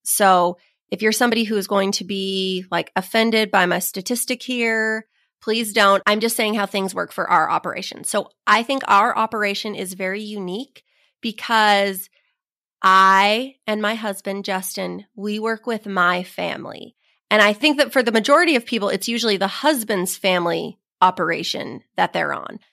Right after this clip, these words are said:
I think there's a smaller percentage of us where it is the wife's family operation.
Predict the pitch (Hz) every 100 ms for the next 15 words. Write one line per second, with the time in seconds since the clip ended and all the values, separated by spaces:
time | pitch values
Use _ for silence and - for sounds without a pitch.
0 | - 233 247 233 214 202 247 240 269 277
1 | 262 233 220 208 202 - 202 190 190 190
2 | 185 180 165 165 - - - _ 190 180
3 | 170 143 143 - - - -